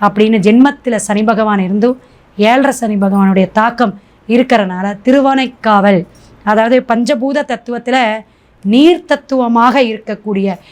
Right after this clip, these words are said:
அமைப்பு எங்க அப்படின்னா, சிவனை ரொம்ப அழகா திருவானைக்காவல், அகிலாண்டேஸ்வரியும் அவ்வளோ அழகா இருப்பா, இருந்தாலும் அங்க குபேரலிங்கம், இப்படிங்க, குபேரலிங்கத்துக்கு நீங்க வில்வம் கொடுத்து, ஒரு அபிஷேகத்துக்கு ஒரு மூன்று பொருட்கள் வாங்கி உங்க கையால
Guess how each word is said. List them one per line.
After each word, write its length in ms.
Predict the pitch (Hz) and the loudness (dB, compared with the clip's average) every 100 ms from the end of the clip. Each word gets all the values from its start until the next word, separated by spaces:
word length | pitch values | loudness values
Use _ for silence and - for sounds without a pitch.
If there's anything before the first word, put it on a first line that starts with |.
| _ - | _ -2
அமைப்பு 400 | 233 277 269 233 | 0 0 -2 -4
எங்க 360 | 196 196 214 | -4 -2 -2
அப்படின்னா, 280 | 180 185 226 | -4 -4 -2
சிவனை 540 | 185 226 233 233 190 - _ _ _ | -2 -2 0 0 -4 -10 _ _ _
ரொம்ப 360 | 202 196 220 240 | -8 -2 0 0
அழகா 340 | 240 269 254 - _ _ _ | 0 -2 -2 -10 _ _ _
திருவானைக்காவல், 840 | 220 240 240 240 233 214 190 185 - _ | -2 0 2 0 -2 0 0 0 -8 _
அகிலாண்டேஸ்வரியும் 920 | 196 190 233 254 254 247 233 233 202 190 | -4 0 2 2 0 -2 -4 -2 -4 -4
அவ்வளோ 160 | 202 | 0
அழகா 340 | 269 254 233 233 | 2 2 0 -2
இருப்பா, 220 | - 196 - _ _ | -4 -6 -6 _ _
இருந்தாலும் 520 | 220 254 254 226 208 214 | 0 2 2 2 -2 -4
அங்க 200 | 175 156 208 | -6 -6 0
குபேரலிங்கம், 760 | 214 254 277 240 196 190 185 - _ _ _ _ - | 2 2 2 0 0 -2 -4 -8 _ _ _ _ -8
இப்படிங்க, 300 | 180 202 233 349 - _ _ 214 | -2 2 2 -2 -6 _ _ 0
குபேரலிங்கத்துக்கு 1080 | 226 254 247 208 196 196 196 170 285 359 - _ _ 196 | 0 2 0 -2 -4 -6 -8 -6 -4 -4 -8 _ _ -6
நீங்க 320 | 196 226 269 185 | -2 -2 -2 0
வில்வம் 440 | 240 247 208 196 | 2 2 0 -4
கொடுத்து, 420 | 190 185 - 190 - | -8 -8 -8 -12 -6
ஒரு 140 | 202 202 | -2 0
அபிஷேகத்துக்கு 920 | 175 233 - 311 302 294 254 - 254 - - _ | 2 0 0 -2 -2 -6 -8 -6 -6 -8 -20 _
ஒரு 140 | 240 | 0
மூன்று 380 | 233 285 359 302 | 2 4 4 2
பொருட்கள் 380 | 247 226 233 220 | 0 -4 0 0
வாங்கி 240 | 202 208 | 2 2
உங்க 220 | 202 202 202 | 2 0 0
கையால 500 | 220 226 233 254 | 0 0 0 0